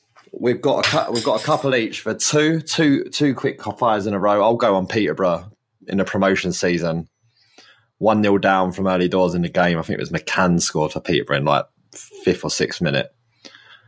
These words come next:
And then Maritz, Maritz eighty, K G eighty-two. It was on, like, Wilf's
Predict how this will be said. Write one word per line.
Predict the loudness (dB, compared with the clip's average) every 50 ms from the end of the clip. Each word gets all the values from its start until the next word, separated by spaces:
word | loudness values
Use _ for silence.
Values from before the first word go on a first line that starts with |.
| _ _ _ _ _ -2
And | 0 2 2
then | 2 2 2 0 -2 -4 -8 -16 -20 _ _ -6 -2
Maritz, | 0 2 4 4 2 2 0 -4 -6 -6 -6 -10 _ _ -2
Maritz | 0 2 2 2 2 0 0 0 2
eighty, | 2 2 2 2 2 2 0 0
K | 0 0 0 2 2 2 2
G | 2 2 2 4 4 4
eighty-two. | 2 2 2 0 -2 -4 -2 0 0 2 0 0 -2 -6 -10 _ _ _ _ _ _ _ _ _ _ _ _ _ _
It | -10 -8
was | -4 -2 0
on, | 0 2 2
like, | 2 0 0 0
Wilf's | 2 2 4 2 2 -2 -4 -6 -6 -6 -8